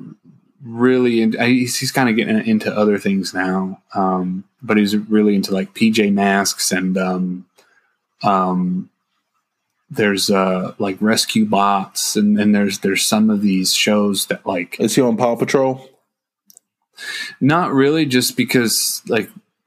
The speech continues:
Speaker 1: we don't, I don't really know how you, I mean, he likes, like, the characters and stuff, but, like, we don't really, we don't really watch it. Uh, that's, that's Nickelodeon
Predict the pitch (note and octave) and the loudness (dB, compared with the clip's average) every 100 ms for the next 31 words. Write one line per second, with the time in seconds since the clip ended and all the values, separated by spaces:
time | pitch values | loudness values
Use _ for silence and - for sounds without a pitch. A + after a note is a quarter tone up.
0 | C3+ B2 A#2 A#2 A#2 A2 - _ _ - | -10 -2 0 2 2 -2 -6 _ _ -20
1 | - - - A#2 A#2 A#2+ A#2 A2+ A2 G#2+ | -20 -6 -2 0 0 0 2 2 2 0
2 | A2 G#2+ G#2+ G#2+ A2+ B2 B2 C3+ C3 - | 0 2 0 0 2 2 4 2 2 0
3 | A#2 - G#2 A2 A2 A2 G#2 - - G#2 | -2 -2 -2 0 0 0 -2 -2 -2 -2
4 | G2 G2+ F#2+ A2 G#2+ G2+ G2+ F#2+ F#2+ G#2+ | 0 -2 2 2 2 0 0 0 0 0
5 | G2+ G2 F#2+ F#2 F#2+ G2+ - G2+ - A2+ | 0 0 -2 -2 0 0 -2 -4 -4 0
6 | C#3 - B2+ C#3+ C3 C3 G2+ G#2 A#2 F#2 | 0 0 0 2 2 0 0 2 2 0
7 | F2 | -4